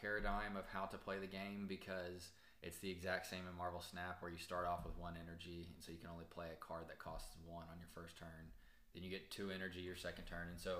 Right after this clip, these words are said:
the same thing works with this. You build up your ink slowly over time, so by your third or fourth or maybe even fifth hand, or fifth turn,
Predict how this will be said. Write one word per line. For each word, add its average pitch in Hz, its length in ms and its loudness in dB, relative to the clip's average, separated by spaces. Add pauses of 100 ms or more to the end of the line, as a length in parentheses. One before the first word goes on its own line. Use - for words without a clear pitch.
(340)
the - 80 -2
same 120 240 4
thing 110 220 2
works 98 200 4
with 87 120 -4
this. 87 180 0
You 92 140 0
build 107 220 6
up 104 140 4
your 101 120 2
ink 98 220 0
slowly 90 360 2
over 87 160 0
time, 85 380 -2
so 87 140 -4
by 92 180 4
your 92 140 2 (120)
third 117 220 10
or 101 80 4 (100)
fourth 101 300 4
or 90 160 -2
maybe 95 200 0
even 87 280 -4
fifth 95 300 0
hand, 87 480 -2 (340)
or 85 80 0
fifth 95 280 4
turn, 85 380 2